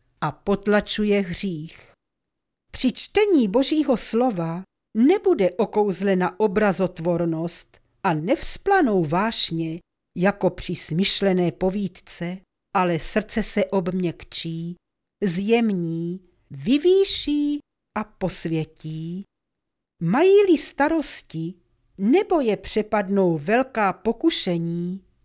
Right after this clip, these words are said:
mají výhodu modlitby. Jaká je to vznešená výhoda? Smrtelné bytosti z prachu a popela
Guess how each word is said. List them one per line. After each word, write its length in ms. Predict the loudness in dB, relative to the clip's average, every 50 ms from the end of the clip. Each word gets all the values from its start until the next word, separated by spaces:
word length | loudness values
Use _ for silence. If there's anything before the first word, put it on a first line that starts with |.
| _ _ -4
mají 460 | 0 2 2 2 2 0 0 -2 -4
výhodu 600 | -4 -2 -2 0 0 0 0 -2 -2 0 0 0
modlitby. 800 | 0 0 0 -2 -2 -4 -4 -4 -4 -6 -8 -8 -8 -8 -8 -10 -12 _ _ _ _ _ _ _ _ _ _ _ _ _ _ -8
Jaká 500 | -2 2 2 2 2 2 2 2 2 4
je 160 | 4 2 0
to 200 | 0 2 2 2
vznešená 840 | 2 0 -4 -4 -2 0 0 0 0 0 0 0 0 0 0 -2 -2
výhoda? 760 | -4 -4 -6 -4 -4 -4 -4 -6 -6 -6 -8 -8 -8 -10 -12 -14 _ _ _ _ _ _ _ _ _ _ _ _ _ _ _
Smrtelné 920 | -12 -8 -4 0 2 2 2 2 0 0 2 4 4 4 4 4 2 2 0
bytosti 600 | 0 -2 -4 0 0 -2 -2 -2 -4 -4 -4 -4
z 180 | -2 -4 -6
prachu 600 | -6 -4 -2 -2 -2 -2 -6 -8 -8 -6 -4 -4
a 60 | -4 -6
popela 760 | -4 -4 -4 -4 -2 -2 -2 -4 -2 -4 -4 -6 -8 -8